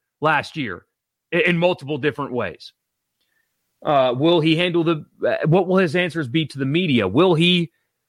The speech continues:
be engaged in those open jobs like he has been each of the last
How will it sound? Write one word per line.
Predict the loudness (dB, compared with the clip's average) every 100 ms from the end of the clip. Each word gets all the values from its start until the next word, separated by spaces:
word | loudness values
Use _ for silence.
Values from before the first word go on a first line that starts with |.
| _ _ -20 -6 -2 -2 0
be | 2 4
engaged | 2 0 0 0 -2 -10 -6
in | -4
those | -2 0
open | 0 0 -2
jobs | 0 0 0
like | -2
he | 0 -2
has | -2 -2
been | -2
each | -2 -2
of | -2
the | 0
last | 0 0 0 -8